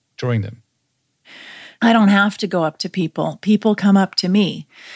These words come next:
Speaker 2: because it's not very frequent that you see somebody standing there with a sketchbook drawing and people are curious about it. So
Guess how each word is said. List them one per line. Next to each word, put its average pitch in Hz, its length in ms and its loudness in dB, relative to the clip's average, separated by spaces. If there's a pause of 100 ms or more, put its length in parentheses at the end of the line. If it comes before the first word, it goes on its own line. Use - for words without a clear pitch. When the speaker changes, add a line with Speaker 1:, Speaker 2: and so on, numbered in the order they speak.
(200)
Speaker 2:
because 214 220 0
it's - 180 -6
not 202 320 2
very 208 240 2
frequent 202 640 -4
that 190 100 0
you 190 160 -2
see 196 240 -2
somebody 180 380 0
standing 170 340 -2
there 165 140 -2
with 165 160 -2
a 165 80 -4
sketchbook - 580 -6
drawing 165 420 0
and 190 140 -6
people 175 420 -4
are 170 300 -4
curious 180 840 -6 (100)
about 147 320 -4
it. 127 260 -10
So - 360 -4